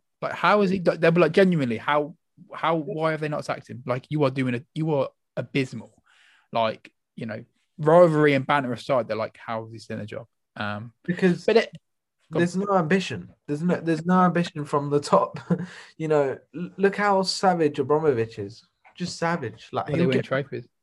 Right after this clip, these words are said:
Speaker 1: I mean, as much as I hate City and Chelsea, you know, and let's be honest, Chelsea and Man City are, are Chelsea and Man City in name only. They're not,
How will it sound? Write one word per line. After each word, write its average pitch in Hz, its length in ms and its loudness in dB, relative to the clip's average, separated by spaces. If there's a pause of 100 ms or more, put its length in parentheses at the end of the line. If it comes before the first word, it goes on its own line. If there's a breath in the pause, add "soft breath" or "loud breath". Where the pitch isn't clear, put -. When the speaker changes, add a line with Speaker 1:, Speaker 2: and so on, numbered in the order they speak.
(420 soft breath)
Speaker 1:
I 170 40 2
mean, 170 100 8
as 170 100 6
much 202 180 6
as 165 80 2
I 160 60 6
hate 147 300 0
City 143 380 0
and 127 260 -4
Chelsea, 123 680 -6 (160)
you 120 140 -8
know, 110 220 -4
and 113 160 -6 (340 loud breath)
let's 165 140 2
be 139 80 0
honest, 120 240 0
Chelsea 131 320 2
and 135 60 -6
Man 123 140 -2
City 117 280 -4
are, 117 320 0 (400)
are 135 160 2
Chelsea 127 400 -2
and 120 100 -6
Man 117 160 -8
City 110 240 -10
in 123 240 -6
name 117 240 -2
only. 104 420 -4 (140)
They're 127 100 -2
not, 127 240 -4